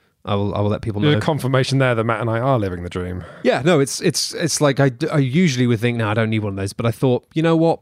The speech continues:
Speaker 1: I'm trying to, 'cause it's such a beast, right? Gloomhaven is such a big beast, and even though I've played it now for probably about eighty or ninety hours, I maybe feel like I'm only halfway through the campaign, maybe,
Speaker 2: Hmm.
Speaker 1: if that. We still have, we've unlocked, like, one new character. <laughs>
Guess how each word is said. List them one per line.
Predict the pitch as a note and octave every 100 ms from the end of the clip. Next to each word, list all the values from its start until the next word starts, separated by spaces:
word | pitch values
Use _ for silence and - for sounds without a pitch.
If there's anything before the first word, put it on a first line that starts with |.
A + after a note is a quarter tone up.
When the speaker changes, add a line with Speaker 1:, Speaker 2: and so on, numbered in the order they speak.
| -
Speaker 1:
I'm | C3+
trying | C3 - E3+ F3+
to, | E3+ C3 A#2+ -
'cause | D3+ C#3
it's | -
such | - A#3 -
a |
beast, | F3+ E3 E3+ - -
right? | F2+ G#2+ C3+ _ _ _ -
Gloomhaven | C#3 C#3 B2+ A#2+
is | G#2+
such | - -
a | G2+ _ _
big | C3 A2+
beast, | A2 A2 -
and | A#2 -
even | D3
though | E3
I've | D3+
played | - B2
it | A2+
now | A2+
for | G#2 A2+
probably | A#2 G#2+
about | G#2+ -
eighty | A2 -
or | G#2
ninety | G2+ G2 G#2+
hours, | G2 F#2+ F#2 - - - - -
I | G2+
maybe | G2+ G2+ G2+
feel | A2+
like | G#2 G2+
I'm | G2+
only | G2
halfway | - F#2 G2 C3+ C#3
through | - E3+
the | F3+
campaign, | G3+ G#3 G3+ B3 G3 G#2
maybe, | A2 A#2+ G3+ A#3 D4 C4+
Speaker 2:
Hmm. | - G#2+ G2+ G2+
Speaker 1:
if | C3 -
that. | F3+ -
We | C#3
still | - G#3+ F3
have, | C#3 C3+
we've | B2+
unlocked, | C3+ B2 A#2+ -
like, | G2+ G2+ - _ _ _ _ - D4+
one | G#2+ G#2+ G#2+ A2+ A#2
new | C#3
character. | - F3 G3 - - D4 - - - A#4
<laughs> | -